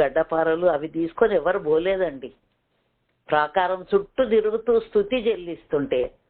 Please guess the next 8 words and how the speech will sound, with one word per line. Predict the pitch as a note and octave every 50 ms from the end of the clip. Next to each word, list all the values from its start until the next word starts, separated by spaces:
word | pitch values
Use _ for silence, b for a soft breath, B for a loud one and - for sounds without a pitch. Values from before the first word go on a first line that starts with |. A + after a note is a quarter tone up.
| _ _ _ -
ప్రాకారం | D#3 D3 D3 - - D3+ C#3+ C#3+ C#3 C3+ C3+
కూలిపోయింది. | - - D3+ C#3+ C#3+ C3 C3+ C3+ - A#2 G#2+ A#2 A2+ - _ _ _ _ _ _ _ _ _ _ _ _ _ _ _ _ _ _ _ _ _ _ _ _ _ _ -
పౌలు, | E3 F3 F#3+ A3 A3+ B3+ C4
శీలలు | B3 - - A3 G#3 G3+ G#3+ G#3 G3 G3
చెరసాల్లో | F#3+ - - D#3 C#3+ E3 E3 - G3 G3 G3 G3
వేయబడ్డప్పుడు | F#3 E3 D#3 D3+ D#3 D3+ D3+ D3 C#3 - C#3 - - E3 D#3+
స్తుతి | - _ - E3+ E3 E3 -
చెల్లిస్తుంటే | A3+ F#3+ F#3 E3 C3+ C#3 C3+ C#3 C3 - _ - C3 A#2+ A#2 C#3+ C#3 C#3 C3+ -